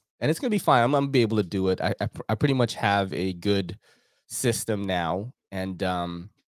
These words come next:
so I, I, I can definitely do it. Um, but, yeah, man, I have, <laughs> you know, with, with Kaiser, who sent me an entire line, right? I have one, two, three, four, five, six, seven. I have seven knives here from them.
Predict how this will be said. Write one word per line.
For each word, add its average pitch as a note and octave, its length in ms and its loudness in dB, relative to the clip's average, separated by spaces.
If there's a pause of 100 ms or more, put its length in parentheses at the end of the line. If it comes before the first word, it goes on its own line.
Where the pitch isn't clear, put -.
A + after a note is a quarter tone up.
(480)
so F#2+ 380 0
I, G2 80 -2
I, - 220 -2
I G#2+ 40 2
can A2 180 -6
definitely F#2+ 400 -4
do F2+ 240 -8
it. G2 120 -6 (640)
Um, A2+ 400 8
but, A#2+ 140 4
yeah, D3+ 160 8
man, A#2+ 180 4
I B2 40 4
have, D#3 220 4 (300)
<laughs> - 300 -8
you B2 120 0
know, G#2 300 0
with, A2+ 220 2
with A2+ 160 -2
Kaiser, B2+ 560 2
who F#2+ 100 -4
sent A2 240 -2
me G#2 320 -4
an F2 100 -4
entire G#2 380 0
line, G2+ 360 0
right? F2+ 320 -2
I - 60 -2
have F#2 300 -4
one, F#2+ 260 -4
two, F#2+ 280 -6
three, F#2+ 420 -4
four, G2 400 -2
five, F2+ 340 -2
six, - 400 -6
seven. G#2 320 2
I E2+ 60 0
have G#2 100 -2
seven C#3 360 2
knives G2 320 0
here A#1+ 180 -6
from - 180 -16
them. A#1 280 -8